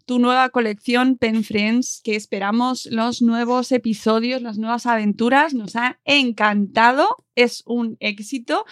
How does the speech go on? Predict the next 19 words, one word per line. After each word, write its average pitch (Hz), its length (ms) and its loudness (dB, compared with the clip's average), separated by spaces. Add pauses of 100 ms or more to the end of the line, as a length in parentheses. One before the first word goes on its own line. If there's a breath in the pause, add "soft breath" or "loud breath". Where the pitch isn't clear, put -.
(340 loud breath)
Así 208 320 -2
que, 269 280 0
que 202 460 0
de 202 100 0
ahora 196 240 2
en 233 80 2
adelante, 226 360 2
pues 233 140 -2
eso, 233 160 -4
que 214 80 -8
te 190 140 -6
traiga 208 340 2
muchísimas 247 580 0
alegrías 214 600 0
este, 208 600 -2
esta 226 200 -4
nueva 220 280 -2
colección, 233 520 -4
Ana. 240 260 -4